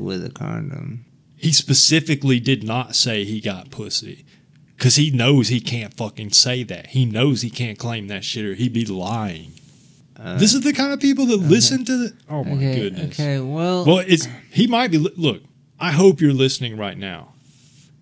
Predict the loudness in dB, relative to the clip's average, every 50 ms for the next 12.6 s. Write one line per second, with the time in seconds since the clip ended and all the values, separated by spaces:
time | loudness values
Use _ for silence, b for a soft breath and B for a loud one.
0 | _ _ -6 -2 0 0 0 0 2 4 4 4 4 4 4 4 6 4 4 4
1 | 4 4 4 4 4 4 4 4 4 4 2 2 0 -2 -2 0 0 0 -2 -2
2 | -4 -2 -2 -2 -4 -8 -6 -6 -4 -4 -4 -6 -10 -14 -14 _ -8 -6 -4 -2
3 | 0 0 -2 -2 -4 -6 -2 0 0 2 2 0 -2 -4 -10 -12 -14 -12 -8 -4
4 | -4 -2 -2 -2 0 0 0 -2 -2 -2 -2 -2 0 -2 -4 -6 -6 -4 0 0
5 | 0 0 0 0 0 2 2 2 2 2 2 0 0 0 0 0 2 2 0 0
6 | -2 -2 -2 0 2 0 0 -2 -4 -6 -10 -12 -14 -20 -20 _ _ _ _ -16
7 | -10 -6 -4 -2 -2 -4 -4 -4 -2 -2 0 2 2 2 0 0 0 -2 -2 -2
8 | -4 -8 -12 -10 -8 -6 -2 2 4 4 4 4 4 2 2 2 0 0 -2 -4
9 | -4 -4 -4 -4 -4 -2 -2 -2 -2 0 0 0 0 -2 -2 0 0 -2 -2 -4
10 | -6 -8 -12 -12 -8 -6 -6 -6 -6 -6 -10 -14 -16 -12 -8 -4 -2 0 0 0
11 | 0 -2 0 0 2 2 2 2 0 0 0 0 0 0 0 0 0 0 0 -2
12 | -4 -8 -16 -20 -14 -10 -8 -6 -6 -8 -8